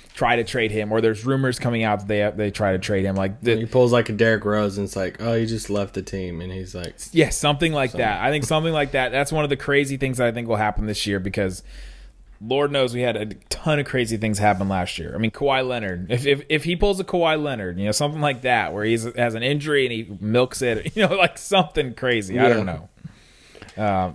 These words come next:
Speaker 1: but I, I do hope you're right, though. I hope that this is good for his career 'cause I hope that he succeeds and, and all that. But
Speaker 2: So,
Speaker 1: Not one
Speaker 2: my
Speaker 1: of my
Speaker 2: third,
Speaker 1: predictions.
Speaker 2: my third big, uh, bold prediction,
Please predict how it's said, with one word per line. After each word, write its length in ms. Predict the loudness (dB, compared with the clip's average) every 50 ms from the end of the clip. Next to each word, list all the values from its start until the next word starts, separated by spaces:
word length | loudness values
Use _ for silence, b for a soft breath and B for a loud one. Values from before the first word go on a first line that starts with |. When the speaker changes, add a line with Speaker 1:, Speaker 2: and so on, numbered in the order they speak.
| -4 -2
Speaker 1:
but 100 | 2 2
I, 100 | 2 2
I 180 | 4 4 4 4
do 240 | 4 0 -4 0 2
hope 200 | 2 2 2 2
you're 140 | 0 0 2
right, 220 | 2 0 0 -2
though. 180 | -6 -10 -8 -2
I 80 | -2 4
hope 200 | 4 4 2 2
that 120 | -4 -2 2
this 200 | 2 2 2 2
is 160 | -2 -4 -4
good 240 | 2 4 4 4 4
for 80 | 2
his 140 | 0 0 0
career 360 | -4 -4 0 2 2 2 2
'cause 300 | 0 -2 -4 -4 -4 -4
I 100 | -2 0
hope 180 | 2 0 0 0
that 100 | -4 -6
he 80 | -6 -6
succeeds 520 | -8 -10 -12 -12 -12 -10 -12 -12 -14 -16
and, 160 | -18 -20 -20 _ _
and 120 | -12 -12 -12
all 80 | -12
that. 260 | -14 -16 -18 -18 -18 -20 -20
But 1900 | -20 -20 -20 _ _ _ _ _ _ -20 -20 -16 -14 -14 -12 -14 -14 -16 -18 -20 -20 -20 -20 -20 _ _ _ _ _ _ _ _ _ _ _ -18 _ -2
Speaker 2:
So, 520 | 0 4 6 8 10 10 10 10 10 10 8
Speaker 1:
Not 120 | 8 6
one 80 | 6 6
Speaker 2:
my 120 | 6 6
Speaker 1:
of 60 | 6
my 40 | 6
Speaker 2:
third, 260 | 8 6 8 8 6
Speaker 1:
predictions. 180 | 4 0 -2 2
Speaker 2:
my 120 | 2 2
third 380 | 4 6 6 6 6 6 6 6
big, 320 | 8 8 8 8 6 4
uh, 320 | 0 2 4 6 6 6 4
bold 380 | 4 6 8 8 8 8 8
prediction, 720 | 4 2 4 4 2 2 2 2 2 2 2 2 0 -2